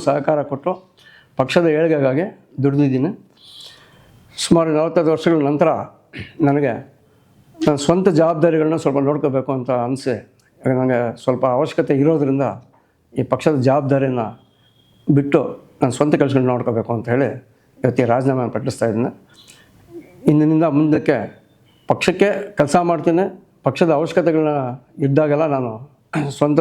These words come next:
ಸ್ವ-, ಪ್ರೇರಣೆಯಿಂದ ದುಡಿದು ಪಕ್ಷ ಸಂಘಟನೆ ಆಗಲು ಏನು ಬೇಕೋ ಅದು ಶ್ರಮ ಪಡ್ತೀನಿ ಮುಂದಕ್ಕೆ ಕೂಡ ಅಂತ ಹೇಳಿ ತಿಳಿಸಿ, ನಾನು ಒಂದು ಜವಾಬ್ದಾರಿನ, ಜವಾಬ್ದಾರಿನ <clears throat> ನಿಯುಕ್ತಿ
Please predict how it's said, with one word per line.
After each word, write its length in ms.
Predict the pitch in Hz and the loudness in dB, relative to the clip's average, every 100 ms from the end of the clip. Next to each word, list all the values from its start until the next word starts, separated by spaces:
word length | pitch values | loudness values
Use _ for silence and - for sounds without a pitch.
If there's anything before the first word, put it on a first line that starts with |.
| 139 - | 0 0
ಸ್ವ-, 180 | 147 143 | -2 0
ಪ್ರೇರಣೆಯಿಂದ 500 | 160 165 156 143 143 120 107 - _ _ _ - 131 | 0 0 0 2 2 0 -6 -16 _ _ _ -2 0
ದುಡಿದು 280 | 151 156 127 - _ _ _ | 2 2 -2 -8 _ _ _
ಪಕ್ಷ 180 | 117 - 170 156 123 - | -2 0 2 0 -4 0
ಸಂಘಟನೆ 380 | 143 156 151 143 | 0 2 0 0
ಆಗಲು 200 | 131 151 185 - _ _ _ _ - | 0 0 -4 -12 _ _ _ _ -2
ಏನು 100 | 143 | 0
ಬೇಕೋ 140 | 143 160 | 0 0
ಅದು 100 | 131 - | -2 -2
ಶ್ರಮ 140 | 131 135 | -2 -2
ಪಡ್ತೀನಿ 280 | 127 127 131 | -4 -2 -2
ಮುಂದಕ್ಕೆ 240 | 123 131 131 | 0 -2 -2
ಕೂಡ 80 | 127 123 | -4 -2
ಅಂತ 120 | 117 120 | -4 -2
ಹೇಳಿ 180 | 131 131 120 - _ _ _ | 0 -2 -6 -14 _ _ _
ತಿಳಿಸಿ, 220 | 143 143 117 | -2 0 0
ನಾನು 120 | 127 135 | 0 0
ಒಂದು 120 | 123 117 | 0 0
ಜವಾಬ್ದಾರಿನ, 540 | 135 143 131 120 123 107 - _ _ _ _ _ _ _ - | 0 0 -2 -2 -4 -8 -12 _ _ _ _ _ _ _ 0
ಜವಾಬ್ದಾರಿನ 540 | 135 143 151 151 147 131 127 180 160 127 | 2 2 0 0 0 0 0 0 -2 -4
<clears throat> 420 | - - _ 147 | -10 -20 _ 2
ನಿಯುಕ್ತಿ 300 | 160 175 | 2 2